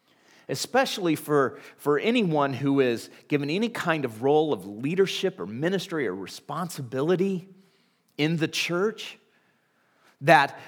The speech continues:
while there is a right and biblical authority, that is not the way about going ministry, going about ministry. That first and foremost, our calling, anyone's calling in leadership in the church,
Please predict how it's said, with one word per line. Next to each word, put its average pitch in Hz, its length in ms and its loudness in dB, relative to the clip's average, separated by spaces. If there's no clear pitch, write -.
while 156 560 8
there 156 260 8
is 156 260 6
a 131 120 0
right 117 400 2
and 110 220 -6
biblical 180 680 2
authority, 180 760 2
that 170 180 4
is 175 180 0
not 151 280 2
the 143 80 2
way 151 400 4
about 131 480 4
going 151 520 0
ministry, 139 640 -4
going 139 400 0
about 123 340 2
ministry. - 560 -12
That 147 300 6
first 233 440 0
and 196 160 0
foremost, 139 760 0
our 196 240 6
calling, 180 840 0
anyone's 196 640 0
calling 190 440 -2
in 131 220 -4
leadership 190 520 -2
in 113 120 -4
the 113 80 -6
church, - 580 -6